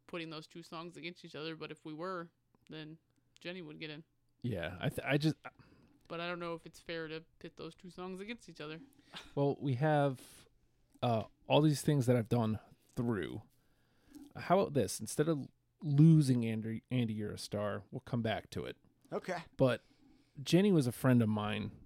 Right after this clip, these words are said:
Speaker 2: I feel like, has to be. Like, I pushed play and completely changed my thoughts on the band based on one song, and that was it.
Speaker 3: Yes.
Speaker 2: Yeah.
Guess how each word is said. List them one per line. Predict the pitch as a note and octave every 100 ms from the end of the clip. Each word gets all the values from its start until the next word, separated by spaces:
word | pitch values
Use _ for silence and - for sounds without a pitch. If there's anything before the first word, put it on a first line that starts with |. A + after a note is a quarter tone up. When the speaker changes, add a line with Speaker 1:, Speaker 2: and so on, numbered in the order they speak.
| - _ -
Speaker 2:
I | A#2
feel | - C#3+
like, | A2+ G2+ - -
has | - - G2 - -
to |
be. | - - - _ _ _ _ _ - -
Like, | B2 A#2+ - - _ _ _ _ _ _ - - D3
I |
pushed | D3 E3+ - -
play | - D3+ F#2+ F#2+ - _ -
and | C3 B2
completely | - A2+ - D#3 E3 D#3+ D#3+
changed | - C#3+ C3+ A#2+
my | C3 A2
thoughts | - C3+ A2 -
on | - A2
the |
band | G2+ A2+ G#2+ F#2 F#2+ - _ _ _
based | A#2+ A2+ -
on | G2+ G2 A2+ _ _
one | - A2+ G#2+
song, | - A#2 E2 F2 -
and | A2 G#2+
that | F2 F2+
was | F#2+
it. | F#2 - - _ _
Speaker 3:
Yes. | - D#2+ - - _ _ _ _ -
Speaker 2:
Yeah. | E2+